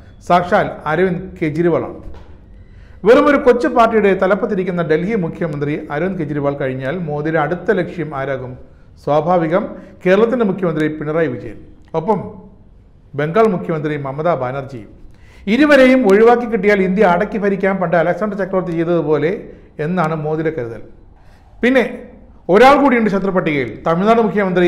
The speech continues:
എം കെ സ്റ്റാലിൻ. ആന്ധ്ര മുഖ്യമന്ത്രി ജഗൻമോഹൻ റെഡ്ഡിയും തെലങ്കാന മുഖ്യമന്ത്രി രേവന്ത് റെഡ്ഡിയും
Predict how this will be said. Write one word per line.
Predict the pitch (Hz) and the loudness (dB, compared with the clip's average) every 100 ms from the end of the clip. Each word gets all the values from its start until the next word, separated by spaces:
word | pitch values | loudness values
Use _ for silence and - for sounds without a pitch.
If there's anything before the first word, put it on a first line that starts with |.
| 170 | 2
എം | 175 | 0
കെ | 190 | -2
സ്റ്റാലിൻ. | 190 165 139 117 - - - - - | 0 -2 -2 -6 -14 -20 -20 -20 -4
ആന്ധ്ര | 156 185 | -2 2
മുഖ്യമന്ത്രി | 247 240 240 220 202 | 2 2 2 2 2
ജഗൻമോഹൻ | 170 202 214 233 | 2 0 2 2
റെഡ്ഡിയും | 214 185 175 147 156 | 2 2 2 0 -2
തെലങ്കാന | 160 165 208 214 | -2 0 0 0
മുഖ്യമന്ത്രി | 202 202 180 175 135 110 - - - - - - - - | 0 -2 0 0 -2 -6 -14 -20 -20 -20 -20 -20 -20 -4
രേവന്ത് | 143 180 220 214 | 2 4 4 2
റെഡ്ഡിയും | 185 156 156 | 0 0 -2